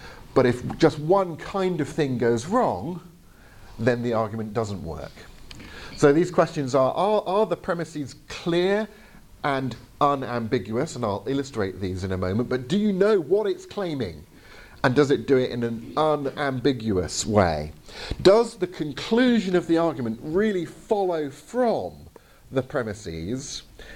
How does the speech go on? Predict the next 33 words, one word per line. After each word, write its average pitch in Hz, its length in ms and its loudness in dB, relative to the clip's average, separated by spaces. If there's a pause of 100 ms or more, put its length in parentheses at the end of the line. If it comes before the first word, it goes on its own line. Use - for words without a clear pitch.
(140)
And 135 280 0
are 170 420 2
all 175 580 0
of - 160 -10
the 92 60 -20
premises 95 680 -6
in 98 100 -2
the 98 100 0
argument 92 440 -2
true? 85 440 -2 (1600)
If 131 300 2
yes, 180 380 2
yes, 139 440 2
yes, 160 580 -2 (300)
then 117 480 0
okay, 117 440 0
that 127 60 -4
argument 135 640 -4
at 117 120 -6
least 151 240 -2
has 147 180 -2
some 160 600 -2
weight 139 460 -4 (340)
to 120 160 -2
it - 160 -2
that 104 80 -6
I 92 120 -4
need 110 200 -2
to - 100 -8
take 107 320 -2
into 98 420 -2 (320)
account. - 600 0 (160)
If - 320 2